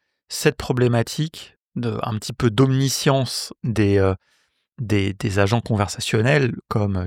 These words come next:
chat G P T ou Gemini, eh bien voilà, est en train de, de s'améliorer. Donc c'est, euh, c'est assez intéressant. Alors après, je pense qu'il faudra quand même toujours un peu essayer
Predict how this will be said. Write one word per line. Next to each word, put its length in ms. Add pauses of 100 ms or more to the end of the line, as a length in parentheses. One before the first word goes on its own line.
chat 120
G 120
P 160
T 260
ou 120
Gemini, 420 (380)
eh 140
bien 260
voilà, 300
est 80
en 100
train 260
de, 300
de 160
s'améliorer. 680 (380)
Donc 160
c'est, 300
euh, 80 (480)
c'est 160
assez 180
intéressant. 640
Alors 140
après, 240
je 40
pense 200
qu'il 100
faudra 220
quand 140
même 100
toujours 300
un 80
peu 200
essayer 560